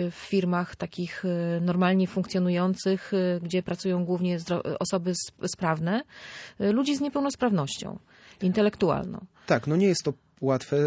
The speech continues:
Speaker 2: chociażby z tego powodu, o którym już mówiłem, tego bycia takim elastycznym. Y, często jednak pracodawca potrzebuje pracownika, który będzie od do i będzie wykonywał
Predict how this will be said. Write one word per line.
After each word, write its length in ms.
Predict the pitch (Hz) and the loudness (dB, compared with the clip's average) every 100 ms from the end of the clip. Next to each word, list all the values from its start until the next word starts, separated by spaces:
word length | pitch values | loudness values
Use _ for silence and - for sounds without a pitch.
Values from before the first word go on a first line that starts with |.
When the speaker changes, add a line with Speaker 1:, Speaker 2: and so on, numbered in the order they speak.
| 151 - 120 | 2 -2 -4
Speaker 2:
chociażby 400 | 143 160 147 147 | -2 -2 0 -2
z 140 | - | -2
tego 220 | - 135 131 | -2 -2 -2
powodu, 300 | 135 139 135 | -2 0 -2
o 60 | |
którym 240 | - 135 131 | -4 -6 -4
już 160 | - | -4
mówiłem, 420 | 131 131 135 131 | -2 0 0 0
tego 220 | 123 123 120 | -4 -4 -4
bycia 380 | 131 - 127 | -4 -4 -4
takim 520 | 123 123 - 131 127 113 - | -4 -6 -4 -2 -2 -2 0
elastycznym. 800 | 139 127 - - - 87 80 85 104 | 2 2 0 0 -2 -6 -10 -10 -6
Y, 420 | 101 104 104 107 - - - - | -4 -2 -4 -6 -12 -20 -20 -4
często 280 | 160 156 156 | -2 0 -2
jednak 180 | 151 | -2
pracodawca 520 | - 147 143 143 - 135 | -4 -6 -2 -4 -4 -8
potrzebuje 420 | 131 - 131 127 | -6 -2 0 0
pracownika, 580 | 123 120 120 139 135 131 | -2 -6 -4 -4 -2 -2
który 220 | 120 123 | -2 0
będzie 360 | 127 120 120 | 2 2 0
od 240 | - 135 120 | 2 2 2
do 340 | 123 131 135 - - - 110 | 2 2 2 -4 -20 -12 -2
i 40 | |
będzie 240 | 131 131 | 0 2
wykonywał 560 | 123 117 127 131 127 | -2 -2 0 0 0